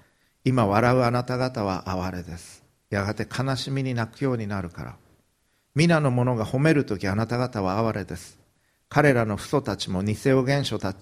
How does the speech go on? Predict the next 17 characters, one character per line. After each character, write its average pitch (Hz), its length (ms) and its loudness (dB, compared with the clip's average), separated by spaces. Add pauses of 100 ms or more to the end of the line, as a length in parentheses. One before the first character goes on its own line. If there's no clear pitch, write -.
(280)
偽 113 120 0
預 131 280 2
言 139 180 0
者 117 160 -2
た 87 140 -6
ち - 180 -10
に 113 180 -8 (120)
同 110 200 2
じ 113 100 -4
こ 110 140 -4
と 113 120 -6
を - 20 -4
し - 120 -8
た 104 100 -6
の 87 100 -4
で - 120 -14
す。 - 160 -20